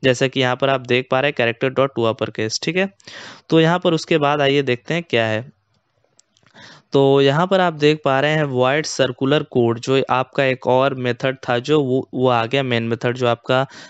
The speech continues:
मेन मेथड यानी कि क्या है, जो मेन रोल प्ले करने वाला वो मेथड आ गया है। तो यहाँ पर आप देख पा रहे होंगे कि यहाँ पर मैंने एक कैरेक्टर वेरिएबल लिया है एच, जिसका इस्तेमाल करने वाले हैं हम लोग कैरेक्टर को उठाने के लिए एक एक करके, ठीक है। तो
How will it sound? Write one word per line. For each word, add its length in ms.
मेन 160
मेथड 340
यानी 220
कि 100
क्या 160
है, 100
जो 380
मेन 340
रोल 220
प्ले 240
करने 280
वाला 240
वो 260
मेथड 400
आ 100
गया 240
है। 60
तो 60
यहाँ 260
पर 100
आप 100
देख 280
पा 120
रहे 120
होंगे 260
कि 140
यहाँ 180
पर 140
मैंने 240
एक 140
कैरेक्टर 460
वेरिएबल 420
लिया 220
है 200
एच, 80
जिसका 320
इस्तेमाल 400
करने 300
वाले 240
हैं 60
हम 160
लोग 220
कैरेक्टर 440
को 180
उठाने 420
के 100
लिए 100
एक 100
एक 120
करके, 300
ठीक 200
है। 180
तो 80